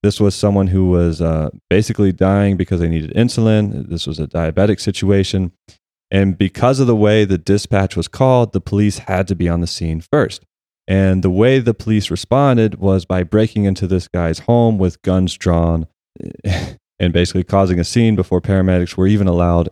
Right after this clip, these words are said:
in there to save the guy's life. Crazy situation. But,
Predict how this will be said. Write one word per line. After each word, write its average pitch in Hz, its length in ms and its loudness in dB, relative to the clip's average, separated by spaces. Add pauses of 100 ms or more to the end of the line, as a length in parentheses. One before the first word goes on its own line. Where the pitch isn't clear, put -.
(120)
in 98 200 2
there 87 200 2
to 90 100 -6
save 90 320 0
the 80 100 -2
guy's 78 340 -6
life. 76 320 -6 (460)
Crazy 98 320 0
situation. - 500 -8 (840)
But, 117 340 -2